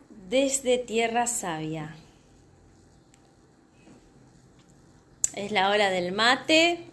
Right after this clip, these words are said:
así que me preparé un mate para tomar un mate con ustedes. Hoy nos juntamos un ratito porque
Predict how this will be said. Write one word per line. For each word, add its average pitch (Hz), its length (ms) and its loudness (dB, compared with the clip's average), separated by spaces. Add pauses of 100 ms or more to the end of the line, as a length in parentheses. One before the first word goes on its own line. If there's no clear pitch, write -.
así - 260 -12
que 254 380 0 (120)
me 202 80 -16
preparé 202 300 -4
un 233 80 -2
mate 254 300 2
para 202 260 2
tomar 214 280 0
un 226 120 -2
mate 226 240 -2
con 190 160 -6
ustedes. 170 720 -4 (3500)
Hoy 320 400 4 (840)
nos 233 140 -2
juntamos 302 440 2
un 311 180 4
ratito 277 800 2 (320)
porque 247 600 4